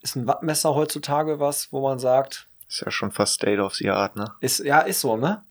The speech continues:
Speaker 2: Also, ich würde fast behaupten, dass kaum noch jemand, der ambitioniert unterwegs ist, kein Wattmesser am Rad hat. Die Frage ist dann nur, ob er ihn auch vernünftig benutzt und nicht einfach einen teuren Tacho da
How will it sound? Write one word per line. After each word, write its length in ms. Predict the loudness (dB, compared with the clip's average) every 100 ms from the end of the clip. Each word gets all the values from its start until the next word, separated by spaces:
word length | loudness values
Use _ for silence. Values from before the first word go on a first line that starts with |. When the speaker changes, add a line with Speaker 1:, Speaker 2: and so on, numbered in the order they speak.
| -14
Speaker 2:
Also, 600 | 4 4 8 8 8 4 _ _ _ _ _ _ _ _ _ _ _ -6
ich 200 | -4 4
würde 160 | 4 6
fast 280 | 2 2
behaupten, 420 | 8 8 8 2 0
dass 320 | 0 -2 -8 _ _ _ _
kaum 260 | 2 4 6
noch 160 | 4 2
jemand, 280 | 4 4
der 100 | 6
ambitioniert 560 | 4 4 0 0 2 2
unterwegs 500 | 2 2 2 0 0
ist, 120 | -2
kein 280 | 2 2 4
Wattmesser 420 | 2 2 2 4
am 80 | 4
Rad 240 | 2 2
hat. 220 | 0 0 -4 _ _ _ _ _
Die 60 | -12
Frage 300 | 4 6 6
ist 140 | 4 2
dann 120 | 4
nur, 140 | 6
ob 120 | 8
er 100 | 6
ihn 100 | 6
auch 200 | 4 2 0 -2
vernünftig 460 | 2 2 0 -6 0
benutzt 360 | 2 2 0
und 80 | -2
nicht 200 | 0 2
einfach 220 | 2 4
einen 120 | 2 4
teuren 420 | 2 2 0 0
Tacho 340 | 0 2 2
da 200 | 2 0